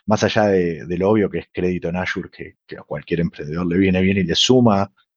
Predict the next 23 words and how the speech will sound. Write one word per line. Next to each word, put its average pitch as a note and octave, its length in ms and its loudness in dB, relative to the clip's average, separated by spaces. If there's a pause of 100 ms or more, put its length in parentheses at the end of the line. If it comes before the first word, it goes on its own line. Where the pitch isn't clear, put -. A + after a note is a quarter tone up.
(120)
te F#2 100 4
da F#2 60 2
acceso F2+ 640 2
a E2+ 180 4
Outlook, G2+ 440 4
a F2+ 60 2
LinkedIn, F#2+ 1040 2
eh, D2+ 540 -4
profesional, A#2+ 880 4 (320)
acceso - 320 -2
a B2+ 80 -4
Copiloto, E2 840 0
al - 80 -20
Copiloto G2 540 2
de E2 320 -2
GitHub, B2 500 2
¿no? D#2+ 140 2
O - 40 2
sea, E2 180 -4
GitHub, G2+ 500 2 (520)
eh, D#2 720 4
es, - 680 0
eh, - 300 -6